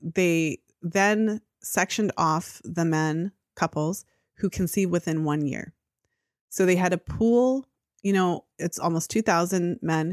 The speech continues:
who were successfully able to conceive, like, they're, they're, the couples were successfully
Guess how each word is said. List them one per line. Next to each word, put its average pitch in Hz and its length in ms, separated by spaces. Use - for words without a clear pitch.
who 156 500
were 170 240
successfully 196 640
able 165 200
to - 120
conceive, 175 600
like, 156 180
they're, 151 220
they're, 139 240
the 160 140
couples 151 400
were 151 180
successfully 170 640